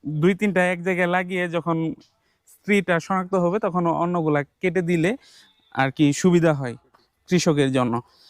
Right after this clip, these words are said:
আর এই পাশেও দেখতে পাচ্ছেন এই বড় চারাও রয়েছে, দেশি বড় চারা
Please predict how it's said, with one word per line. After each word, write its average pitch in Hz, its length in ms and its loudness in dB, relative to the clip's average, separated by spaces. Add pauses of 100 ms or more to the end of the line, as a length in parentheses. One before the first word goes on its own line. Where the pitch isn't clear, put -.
(120)
আর 156 160 2
এই 185 160 0
পাশেও 220 360 0
দেখতে 208 240 0
পাচ্ছেন 262 400 0 (440)
এই 147 280 2
বড় 175 320 2
চারাও 165 320 -2
রয়েছে, 151 400 -2 (180)
দেশি 151 380 0
বড় 156 240 2
চারা 151 320 -4